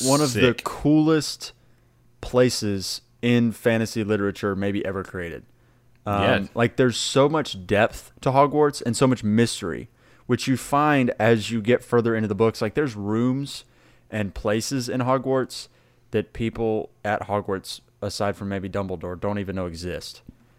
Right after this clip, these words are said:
Speaker 1: which is
Speaker 2: Yeah.
Speaker 1: really cool. And
Speaker 2: 'Cause it's, like, this ancient school
Speaker 1: Yeah.
Speaker 2: that's been being used for, like, you know, decades and centuries.
Speaker 1: Right.
Speaker 2: And it's like, it's this, like, it's, like, weirdly like a dungeon, like, this,
Speaker 1: Right.
Speaker 2: like,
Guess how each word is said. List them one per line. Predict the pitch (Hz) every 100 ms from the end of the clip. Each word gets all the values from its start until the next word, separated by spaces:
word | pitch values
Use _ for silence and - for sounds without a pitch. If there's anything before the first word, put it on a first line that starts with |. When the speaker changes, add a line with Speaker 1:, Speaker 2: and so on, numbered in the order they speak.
| _
Speaker 1:
which | 123 117
is | 151
Speaker 2:
Yeah. | 104 110
Speaker 1:
really | 135 151 117
cool. | - 120 107 64 - _ _ _ -
And | 113 110
Speaker 2:
'Cause | 110
it's, | 151 170
like, | 151
this | 143 123 - - _ -
ancient | 143 156 - 104
school | - - 139 135 87 90 -
Speaker 1:
Yeah. | 165 143 - - _ -
Speaker 2:
that's | 131
been | - 123
being | 117 123 123
used | 120 123 -
for, | 107
like, | 92 - _ - - _ _ _ -
you | 110
know, | 98 85 92 - _ _ - _ _ 107 -
decades | 113 - 95 90 87
and | 95 87
centuries. | - 107 - 80 67 82 -
Speaker 1:
Right. | 117 110 - -
Speaker 2:
And | 101
it's | 101 -
like, | 104 107
it's | 101
this, | - 110 - -
like, | 104 92 - - _ _ _ _ _
it's, | 107 -
like, | 170
weirdly | 98 92 101 127 135 135
like | 117
a | 98
dungeon, | 82 - 95 113 104 80 67 -
like, | 104 101
this, | - 147
Speaker 1:
Right. | 175 95 95
Speaker 2:
like, | 98